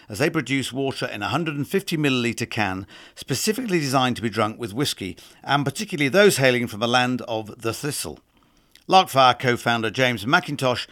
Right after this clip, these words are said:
felt that tap water was too often rich in chlorine and fluoride, and the high mineral content of many bottled waters didn't always enhance the flavour of the whisky. He feels that the climate of the Isle of Lewis, characterised by short, cool summers and extremely wet and windy winters,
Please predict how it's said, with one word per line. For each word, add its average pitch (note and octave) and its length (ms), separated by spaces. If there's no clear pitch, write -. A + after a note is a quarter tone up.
felt D#3+ 300
that C3+ 120
tap F#3 280
water A2+ 320
was A2+ 160
too E3+ 180
often C3+ 340
rich A#2 280
in A2+ 100
chlorine C#3+ 680
and B2 140
fluoride, A2 680
and G#2+ 140
the A2+ 80
high F3 340
mineral F3 320
content A#2+ 460
of G#2+ 60
many B2+ 240
bottled C3 360
waters G#2+ 400
didn't F3 320
always B2 320
enhance A2+ 420
the A2 80
flavour G2+ 560
of G2 120
the B2+ 80
whisky. C#3 440
He F#3+ 100
feels F3+ 360
that C3 120
the B2+ 60
climate C#3+ 400
of A2+ 100
the A#2+ 80
Isle B2 200
of A2 120
Lewis, C#3+ 400
characterised B2+ 720
by G#2+ 120
short, E3 520
cool A#2+ 240
summers A#2+ 440
and A2+ 80
extremely B2 440
wet A#2+ 280
and A2+ 140
windy A2+ 240
winters, A#2+ 500